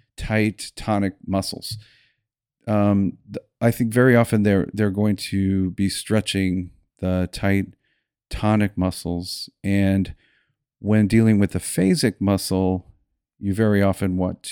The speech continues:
to consider the antagonist that is very likely a tight tonic muscle. So I was thinking about that and, and the hip, and,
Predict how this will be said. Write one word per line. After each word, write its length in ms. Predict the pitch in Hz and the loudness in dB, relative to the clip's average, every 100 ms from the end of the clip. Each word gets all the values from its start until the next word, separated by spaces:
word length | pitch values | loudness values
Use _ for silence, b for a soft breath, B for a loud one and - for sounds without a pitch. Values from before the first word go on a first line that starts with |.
| - | -8
to 480 | 90 85 82 82 - | -4 -2 -4 -6 -6
consider 680 | 98 92 - 92 90 87 85 b b _ | -6 -6 -4 -2 0 -2 -4 b b _
the 200 | 101 - | -6 0
antagonist 840 | 113 107 - 95 92 92 90 85 | 2 2 2 -2 0 0 -2 -4
that 140 | - 85 | -4 -4
is 100 | 85 | -4
very 260 | 90 90 82 | -4 -4 -2
likely 600 | 80 82 - 80 82 87 107 _ | -2 -4 -6 -6 -6 -8 -16 _
a 100 | - | -10
tight 380 | 87 - 80 - | -8 -6 -6 -6
tonic 320 | - 98 82 - | -8 -8 -8 -8
muscle. 420 | 87 - - 85 _ _ _ _ _ _ - | -12 -12 -18 -20 _ _ _ _ _ _ -10
So 200 | - 101 | -2 0
I 40 | |
was 220 | 98 95 | 2 0
thinking 300 | - 101 104 | -4 -4 -2
about 340 | 92 90 87 - | 0 0 -2 0
that 320 | 92 95 92 | 0 2 2
and, 320 | 92 92 92 | 0 -2 -2
and 160 | 90 90 | -4 -4
the 60 | |
hip, 500 | 90 - 101 95 92 | -4 -4 -4 -4 -4
and, 240 | 90 82 | -8 -8